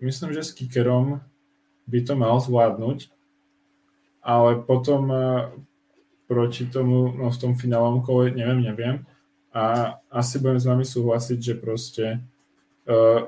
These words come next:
žreb má priateľnejší určite Rosol, takže tá šanca bude väčšia pre neho, ale podľa mňa by som to nevidel tak, eh, či-, čierne ani pre Svrčinu, ale, eh, do-, obávam sa toho Švajčiara, no.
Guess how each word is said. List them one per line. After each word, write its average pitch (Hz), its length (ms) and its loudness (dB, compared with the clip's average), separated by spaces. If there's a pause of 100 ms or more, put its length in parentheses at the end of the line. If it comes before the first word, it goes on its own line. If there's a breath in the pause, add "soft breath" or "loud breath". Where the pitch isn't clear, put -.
(120)
žreb 123 320 2
má 139 80 0
priateľnejší 127 720 0
určite 117 320 -4
Rosol, 110 560 -4 (240)
takže 110 320 -4 (320)
tá 117 160 -2
šanca 120 320 -4
bude 123 160 2 (240)
väčšia 117 400 -4
pre 107 160 -6
neho, 120 400 -4 (720)
ale 117 800 -2 (480)
podľa 120 320 -2
mňa 127 160 0
by 131 80 -6
som 135 240 -8
to 131 80 -6
nevidel 123 480 0
tak, 113 320 -4
eh, 117 320 -4
či-, - 480 -16
čierne 113 720 -6 (160)
ani 107 320 -8
pre 120 160 -6
Svrčinu, 110 560 -10 (800)
ale, 110 640 -2
eh, 113 320 -8
do-, 117 240 -2
obávam 117 400 -2
sa - 80 -12
toho 107 240 -10
Švajčiara, 95 560 -8
no. 90 240 -8